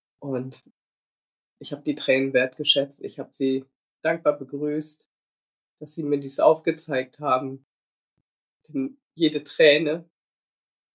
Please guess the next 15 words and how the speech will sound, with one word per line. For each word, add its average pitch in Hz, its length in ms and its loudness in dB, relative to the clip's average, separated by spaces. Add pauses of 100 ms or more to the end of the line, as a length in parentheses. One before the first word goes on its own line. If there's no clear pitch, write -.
(120)
so - 120 -14
steht - 240 -14
das - 140 -2
nicht 135 100 6
in 127 100 4
dem 127 140 -4
Buch, 156 280 2
aber 135 400 -8 (340)
so 139 320 0
ist 139 200 2
das, - 420 -6 (100)
äh, 127 280 -10 (1600)
in 151 120 -4
meinem 127 280 -2
Feld, 143 540 2